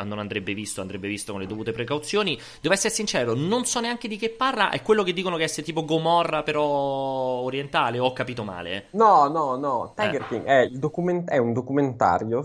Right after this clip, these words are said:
Speaker 2: mm, in sette, otto puntate. Non l'ho ancora finito, sono alla quinta. Eh, è un documentario in sette, otto puntate che parla fondamentalmente di, eh, dei proprietari di questi grandi parchi privati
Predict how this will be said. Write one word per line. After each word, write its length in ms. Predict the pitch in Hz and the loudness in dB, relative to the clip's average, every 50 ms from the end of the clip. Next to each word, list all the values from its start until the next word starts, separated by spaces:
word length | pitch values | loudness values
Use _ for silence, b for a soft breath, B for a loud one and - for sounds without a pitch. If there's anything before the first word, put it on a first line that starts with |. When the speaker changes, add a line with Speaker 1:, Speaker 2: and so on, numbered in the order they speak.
| - - 107 | -4 -6 -6
Speaker 2:
mm, 460 | 104 101 101 98 95 104 101 107 110 | -6 -4 -4 -6 -6 -6 -6 -6 -6
in 120 | 113 110 - | -6 -6 -6
sette, 440 | - - 120 120 - - - - | -2 2 2 2 2 0 -2 -2
otto 260 | 110 110 113 - - 110 | 0 0 0 -4 -10 -12
puntate. 440 | 117 110 107 104 107 78 - - | -8 -8 -6 -2 -2 -2 -2 0
Non 100 | - 127 | 0 2
l'ho 60 | 135 147 | 4 4
ancora 240 | 147 147 - 202 | 4 4 2 2
finito, 280 | - 190 151 117 98 - | 2 0 -2 -2 -2 -4
sono 260 | - - 127 110 110 | -8 -6 -4 0 0
alla 340 | 117 117 113 120 120 120 - - _ _ _ _ | 0 2 2 0 0 -2 -4 -10 _ _ _ _
quinta. 560 | - - 98 87 98 107 113 135 208 - B B B B B B B B B | -8 -6 -4 -4 -2 2 2 2 2 2 B B B B B B B B B
Eh, 920 | 120 120 120 120 117 117 113 113 113 113 113 110 110 113 113 110 104 - | 6 8 8 8 8 8 8 8 6 6 6 6 6 6 4 2 0 -2
è 80 | - - | 0 2
un 100 | 156 143 131 | 2 4 4
documentario 840 | 131 127 131 143 151 151 - 147 135 120 120 117 117 117 117 117 - - | 2 0 0 -2 0 2 4 4 4 4 2 2 4 4 2 2 -2 -8
in 640 | - 131 123 120 123 117 113 110 113 120 117 110 110 110 | -6 -4 -4 -2 -2 -2 -2 -2 -2 0 0 0 0 0
sette, 280 | 113 147 143 139 - | 2 2 2 2 4
otto 200 | 139 135 - 156 | 2 2 0 -2
puntate 580 | 147 165 185 185 196 202 214 220 - 220 220 220 b b b b b | -2 -2 0 2 4 4 4 4 2 0 -4 -4 b b b b b
che 80 | - 180 | 0 4
parla 220 | 185 180 147 131 | 4 4 4 2
fondamentalmente 800 | - 160 151 156 160 175 180 180 190 190 208 220 226 214 196 156 | -2 -2 -4 -2 -2 -4 -4 -6 -6 -4 -4 -4 -4 -2 -2 -2
di, 320 | 143 139 139 135 127 - - | -2 0 -2 -2 -2 -2 -2
eh, 220 | - 117 117 117 | 0 2 4 6
dei 160 | 123 151 139 120 | 6 6 4 4
proprietari 580 | 127 151 147 - 151 165 165 180 147 123 117 | 2 0 -2 -2 -2 -2 2 2 4 4 2
di 80 | 110 113 | 0 0
questi 500 | 113 123 113 117 - 127 120 113 110 - - | 0 0 0 0 0 0 0 0 0 0 0
grandi 380 | 131 139 156 190 220 208 190 | 2 2 2 2 2 0 -2
parchi 400 | - 151 123 127 147 - - 120 | 0 0 0 0 0 -4 -8 -8
privati 680 | 110 139 - 107 110 82 95 107 - 131 143 180 226 | -6 -4 -2 -2 -2 -2 -2 -4 -4 -4 -4 -4 -4